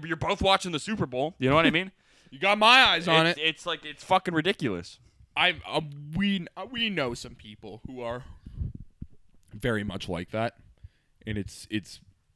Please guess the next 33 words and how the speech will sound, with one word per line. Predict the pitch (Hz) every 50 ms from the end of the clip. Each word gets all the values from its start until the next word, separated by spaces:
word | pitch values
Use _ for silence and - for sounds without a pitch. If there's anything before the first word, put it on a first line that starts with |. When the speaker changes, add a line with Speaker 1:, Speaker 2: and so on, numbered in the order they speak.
| - - _ -
Speaker 2:
it's | 110 - - -
painful | - - 143 139 139 - 202
to | 185 165
be | 131 135 131
in | 123 117
a | 113
conversation | - - 104 104 104 101 - - 90 87 - - 104
with | 104 104 -
them | 120 117 120 131 147 _ _ _ _ -
outside | 117 120 123 120 _ - - 127 101 101 95 101 92
of | 87 82 85
their | 92 87 87
Speaker 1:
Oh, | -
Speaker 2:
realm. | 113 123
Speaker 1:
yeah, | 85
I | 80 73 71
know, | - - - - - - - - - _ _ - - -
man. | - - _ _ _ _ -
Speaker 2:
You're | 127 131
like, | 127 123
"Do | - -
you | 214 294
have | - - 196 220 - -
any | 135 143 160 185 190 180
other | - 147 156 156 156
social | 151 - 135 120 123 - 160 143
skills | - - - 160 165 170 160
than | - 139 120
talking | 113 120 123 113 - 131
about | 123 113 117 113 113 110 - _ _ - - - - -
a | 98
six-foot-five | - - - 113 - - - - 110 92 - - - 104 95 90 98 98 87
man | 92 95 95 90 87 82 80 92 101 104